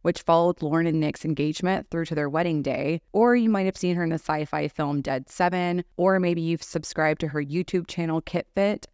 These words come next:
or perhaps you've seen her appear on the Instagram of her newest business venture, Crypto Cafe,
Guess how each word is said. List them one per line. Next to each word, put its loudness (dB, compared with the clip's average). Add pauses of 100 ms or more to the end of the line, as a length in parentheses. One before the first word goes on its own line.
or 4
perhaps 0
you've -4
seen -2
her 0
appear 0
on -2
the 0
Instagram -2
of -4
her -2
newest 0
business -2
venture, -2
Crypto -2
Cafe, -2